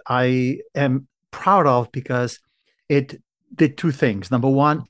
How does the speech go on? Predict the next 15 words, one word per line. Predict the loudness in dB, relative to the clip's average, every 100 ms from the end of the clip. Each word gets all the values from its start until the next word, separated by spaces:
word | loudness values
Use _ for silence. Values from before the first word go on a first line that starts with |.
| _
it | -4
reflected | -2 -4 -2 -4 -2 -4 -4 -6
my | -2 0 -2
value | 0 0 0 -2
system | -2 -8 -10 -8 -10 -10 _ _ _ _ _ _ _ _ -20
very | -6 2 4 6
well. | 4 2 0 -4
And | -6 -4
secondly, | -2 -2 0 0 0 -2 -4 _ _
it | -2 -2
helped | 0 0 0 0
the | 2
individual | 2 0 0 0 0 0 -2 -2
to | -4
realize | -2 0 2 2 2 2 -2 -4